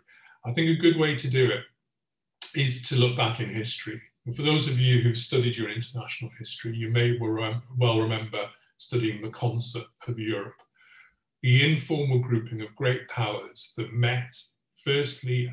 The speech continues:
at the Vienna Congress, uh, to decide the post-war, uh,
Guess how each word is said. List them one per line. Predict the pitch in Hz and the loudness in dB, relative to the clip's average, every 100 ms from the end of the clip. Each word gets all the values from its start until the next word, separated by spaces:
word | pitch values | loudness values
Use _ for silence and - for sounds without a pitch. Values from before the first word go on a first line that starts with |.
| - | -4
at | 117 120 - - | -2 -4 -8 -4
the | 110 107 | -2 -2
Vienna | 113 117 117 107 - | -2 2 2 0 -4
Congress, | 110 104 - 104 - - - - _ _ - | -8 -10 -10 -10 -6 -6 -6 -14 _ _ -8
uh, | 104 101 104 123 - _ | -4 -4 -4 -10 -18 _
to | - 123 110 104 - _ _ _ | -8 -4 -4 -4 -12 _ _ _
decide | 127 120 117 113 110 | -4 -2 -2 -2 -4
the | - 120 - _ | -6 -6 -10 _
post-war, | - 123 - 120 110 104 - - _ _ - | 2 4 4 0 0 -2 -4 -14 _ _ -6
uh, | 110 | -6